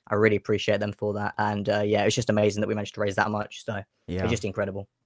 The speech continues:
Speaker 2: Mm-hmm. For sure. Um, that jacket, I, I love that jacket. It's so cool. You know,
Speaker 1: Mm-hmm.
Speaker 2: I'm
Speaker 1: It
Speaker 2: very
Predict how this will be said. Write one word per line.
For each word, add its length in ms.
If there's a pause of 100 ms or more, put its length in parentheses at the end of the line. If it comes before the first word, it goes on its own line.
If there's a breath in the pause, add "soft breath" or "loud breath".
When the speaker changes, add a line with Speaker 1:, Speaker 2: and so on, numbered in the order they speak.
(140)
Speaker 2:
Mm-hmm. 220 (320)
For 100
sure. 460 (400)
Um, 560 (260)
that 200
jacket, 580 (680)
I, 140
I 140
love 160
that 120
jacket. 200
It's 140
so 220
cool. 400 (140)
You 140
know, 100
Speaker 1:
Mm-hmm. 300
Speaker 2:
I'm 100
Speaker 1:
It 20
Speaker 2:
very 180